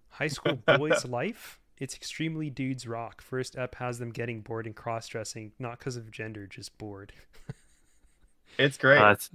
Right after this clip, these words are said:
Speaker 3: yeah. I,
Speaker 1: Um,
Speaker 3: did y'all read Goodbye
Speaker 2: Oh.
Speaker 3: Eri is what it's called.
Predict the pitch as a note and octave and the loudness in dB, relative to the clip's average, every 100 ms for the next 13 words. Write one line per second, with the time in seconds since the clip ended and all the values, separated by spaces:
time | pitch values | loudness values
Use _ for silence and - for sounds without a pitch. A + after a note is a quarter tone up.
0 | D3 G#2 F#2+ F#2+ - - A2 G#2 - E3 | -2 2 2 0 -10 2 2 2 -2 -18
1 | _ _ - C#3 C#3 C3+ C3 - A2+ B2 | _ _ -6 -4 -2 -4 -8 -6 8 12
2 | C#3 D#3+ F3+ E3 B2+ - C#3 C#3 C3 B2 | 12 12 12 12 6 10 12 12 10 10
3 | A#2+ C3 G#2+ G2 F#2+ G2 - _ A2 G2+ | 12 12 12 8 6 -2 -12 _ -4 -4
4 | G2 G2+ G2 - G2+ F#2 F2+ | -4 -4 -4 -2 0 0 -4